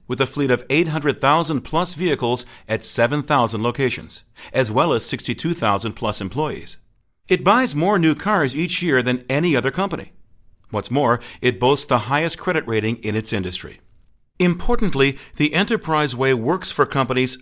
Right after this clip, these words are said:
outside the rental car industry. Look no further than Enterprise itself. The Taylor family also owns and operates a number of other diversified and completely unrelated businesses,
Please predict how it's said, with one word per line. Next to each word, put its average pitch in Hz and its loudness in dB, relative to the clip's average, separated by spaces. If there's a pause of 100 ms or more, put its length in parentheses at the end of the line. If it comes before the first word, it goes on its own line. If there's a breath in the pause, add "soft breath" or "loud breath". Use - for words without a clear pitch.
outside 139 -2
the 113 0
rental 117 0
car 107 2
industry. - -6 (520 loud breath)
Look 139 2
no 127 4
further 175 2
than 120 -2
Enterprise 117 -2
itself. 127 -8 (680)
The 175 2
Taylor 254 2
family 160 2
also 190 0
owns 165 0
and 170 0
operates 127 0 (140 loud breath)
a 127 4
number 156 2
of 131 0
other 180 0
diversified 127 0
and 117 -6
completely 120 -4
unrelated 127 -2
businesses, 170 -8